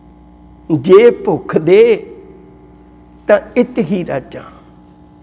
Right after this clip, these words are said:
ਮੈਂ ਉਹਦੇ ਵਿੱਚ, ਭੁੱਖ ਵਿੱਚ ਵੀ ਆਪਣੇ ਸਬਰ ਨੂੰ ਟੁੱਟਣ ਨਹੀਂ ਦਿਆਂਗਾ। ਇੱਥੋਂ ਪੈਦਾ ਹੁੰਦੀ ਹੈ ਸਿੱਖੀ।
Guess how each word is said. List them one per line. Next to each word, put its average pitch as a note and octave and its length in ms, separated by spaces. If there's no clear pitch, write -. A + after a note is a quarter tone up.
ਮੈਂ F3 160
ਉਹਦੇ A3 260
ਵਿੱਚ, A3+ 260
ਭੁੱਖ G#3+ 480
ਵਿੱਚ D4+ 220
ਵੀ C#4+ 260
ਆਪਣੇ F#3+ 360
ਸਬਰ F3+ 360
ਨੂੰ F#3 200
ਟੁੱਟਣ G3 500
ਨਹੀਂ D#3 140
ਦਿਆਂਗਾ। - 500
ਇੱਥੋਂ G#3 340
ਪੈਦਾ E3 260
ਹੁੰਦੀ C#3 340
ਹੈ G#3+ 40
ਸਿੱਖੀ। - 520